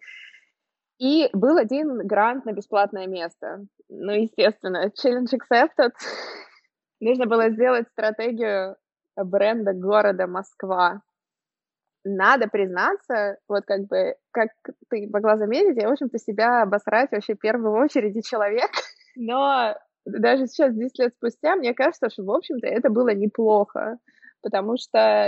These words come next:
я там че-то такое написала, что вот Москва, э, буйный, вообще дикий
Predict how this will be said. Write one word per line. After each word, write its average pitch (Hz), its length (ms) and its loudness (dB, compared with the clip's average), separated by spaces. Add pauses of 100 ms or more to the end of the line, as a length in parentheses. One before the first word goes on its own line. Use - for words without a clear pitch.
я 196 240 0
там 226 160 -4
че-то 240 220 -4
такое 214 340 -2
написала, 208 600 0
что - 180 -10
вот 208 280 0
Москва, 233 1000 2
э, 196 400 -2
буйный, 196 800 -2
вообще 208 240 -4
дикий 190 800 -2